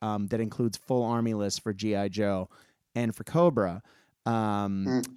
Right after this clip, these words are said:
Speaker 1: and when I wrote things like the snake armor, um, the snake battle armor, which are giant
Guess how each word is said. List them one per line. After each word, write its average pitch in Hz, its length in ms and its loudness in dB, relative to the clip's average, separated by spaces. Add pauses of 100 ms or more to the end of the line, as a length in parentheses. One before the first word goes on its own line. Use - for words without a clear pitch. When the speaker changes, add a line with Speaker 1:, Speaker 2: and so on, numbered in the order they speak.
Speaker 1:
and 117 600 0 (160)
when 127 360 0
I 127 140 0
wrote 117 260 2
things 107 240 0
like 101 360 -4
the 107 100 -4
snake 107 420 -2
armor, 90 540 -6 (100)
um, 92 260 -8
the 107 80 -8
snake 107 260 -4
battle 117 260 0
armor, 98 260 -2
which 95 160 -6
are 104 80 -2
giant 104 380 -2